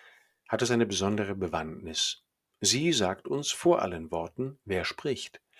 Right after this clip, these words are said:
Schon ungefähr in der siebzehnten Schwangerschaftswoche beginnt das Kind im Mutterleib, die Stimme der Mutter zu hören. Keine Stimme ist uns zunächst vertrauter.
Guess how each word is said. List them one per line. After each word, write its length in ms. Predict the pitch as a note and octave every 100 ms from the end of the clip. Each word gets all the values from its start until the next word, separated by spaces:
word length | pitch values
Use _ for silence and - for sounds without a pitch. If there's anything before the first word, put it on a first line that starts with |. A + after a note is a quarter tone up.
| - - - -
Schon 180 | - A#2
ungefähr 360 | B2 G#2+ G#2
in 80 | G2
der 80 | F#2
siebzehnten 520 | G2 - - G#2+ G#2+
Schwangerschaftswoche 920 | - A#2 D3 F#2+ F2+ - - G#2+ A#2
beginnt 360 | G#2 F#2+ A#2 A#2+
das 200 | F2+ -
Kind 300 | - D#3 -
im 100 | E2
Mutterleib, 640 | F2 F#2+ G#2+ G#2+ B2 - - - _ _ _
die 40 |
Stimme 400 | - - - A2
der 120 | B2 A#2+
Mutter 280 | A#2 E2+
zu 240 | - - -
hören. 440 | E2 D#2+ D#2+ - - _ _ _ -
Keine 320 | - A#2+ C#3
Stimme 400 | B2 - F#2+ G#2+
ist 220 | - - -
uns 260 | B2 -
zunächst 480 | - A#2+ A2+ A2 -
vertrauter. 720 | - - - B2 G2 D#2 D2+